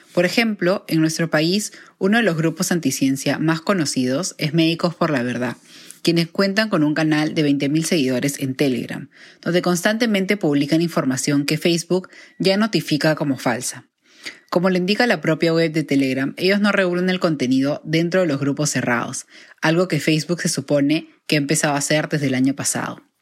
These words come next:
La desinformación sobre el coronavirus no es la única que circula por Telegram. Mientras la tensión entre Rusia y Ucrania se incrementa,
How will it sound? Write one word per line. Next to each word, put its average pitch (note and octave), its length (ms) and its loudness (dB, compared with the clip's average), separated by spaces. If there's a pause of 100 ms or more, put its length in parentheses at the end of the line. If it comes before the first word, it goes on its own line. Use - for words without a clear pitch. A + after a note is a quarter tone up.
(720)
La F3 100 2
desinformación F3 640 0
sobre A#3 140 4
el A#3+ 80 -2
coronavirus D#3 720 0
no F3+ 60 0
es F3 60 2
la F#3 120 2
única F#3 340 0
que F#3 100 -2
circula C#3+ 440 -2
por C3 160 -4
Telegram. C#3 500 -2 (800)
Mientras D3+ 320 2
la D#3 100 2
tensión E3 320 2
entre G3+ 240 2
Rusia D#3 340 0
y E3 80 2
Ucrania C#3+ 400 0
se D3 120 -2
incrementa, C3 640 -2